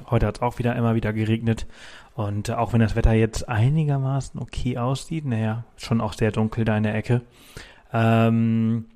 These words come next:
haben die sich jetzt wohl irgendwie überlegt, dass sie jetzt eine Weinprobe machen werden. Und, äh, da muss ich jetzt gleich hin.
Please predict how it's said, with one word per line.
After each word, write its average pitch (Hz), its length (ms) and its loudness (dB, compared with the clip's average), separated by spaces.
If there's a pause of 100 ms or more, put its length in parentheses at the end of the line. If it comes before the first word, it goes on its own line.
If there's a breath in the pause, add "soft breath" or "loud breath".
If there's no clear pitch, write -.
(200)
haben 143 160 6
die 147 120 6
sich 131 180 -2
jetzt 135 180 2
wohl 127 240 2
irgendwie 127 360 0
überlegt, 117 380 0
dass 123 120 0
sie 113 100 -4
jetzt 107 160 -4
eine 104 100 -4
Weinprobe 107 460 -2
machen 101 320 -8
werden. 95 340 -2 (480 loud breath)
Und, 107 420 -2
äh, 101 300 4
da 98 160 0
muss 101 240 0
ich 101 140 -4
jetzt - 220 -2
gleich 95 240 -4
hin. 139 240 6